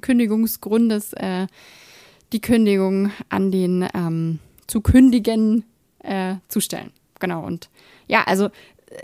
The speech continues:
ist eine Menge Holz. Es gibt einige Voraussetzungen, die man da beachten muss bei einer außerordentlichen Kündigung. Und, ähm,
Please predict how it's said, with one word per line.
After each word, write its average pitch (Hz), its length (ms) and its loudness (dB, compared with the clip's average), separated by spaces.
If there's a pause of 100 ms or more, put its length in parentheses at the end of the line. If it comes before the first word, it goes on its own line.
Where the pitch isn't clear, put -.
ist 254 160 0
eine 339 80 8
Menge 254 380 6
Holz. 269 280 2
Es 262 140 -6
gibt - 220 -8 (100)
einige 262 280 2
Voraussetzungen, 285 800 0
die 269 100 0
man 269 140 0
da 254 120 0
beachten 240 420 -2
muss 247 160 0
bei 220 120 -4
einer 214 240 0
außerordentlichen 220 680 -2
Kündigung. 226 580 0
Und, 208 460 -2
ähm, 190 420 -2